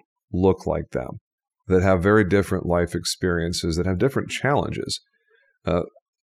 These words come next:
unfortunately, part of the, the, the other edge of the sword, so to speak, is, you know, my success and, and as we continue to struggle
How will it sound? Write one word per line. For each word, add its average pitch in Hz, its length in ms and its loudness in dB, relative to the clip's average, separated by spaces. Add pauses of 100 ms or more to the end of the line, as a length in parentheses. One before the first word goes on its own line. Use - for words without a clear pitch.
(160)
unfortunately, 120 840 4
part 127 300 6
of 107 160 4
the, 98 280 6 (460)
the, 101 240 6
the 98 200 4
other 117 300 6 (160)
edge 120 280 4
of 110 100 4
the 98 120 2
sword, 131 400 2
so 87 160 2
to 85 80 0
speak, 85 380 0 (140)
is, 98 520 0 (220)
you 85 80 -2
know, 90 160 -2 (200)
my 104 260 4
success 98 720 0 (120)
and, 90 440 0
and 90 180 -2
as 92 220 0
we 92 80 -2
continue 95 580 0
to 87 180 -4
struggle 92 640 0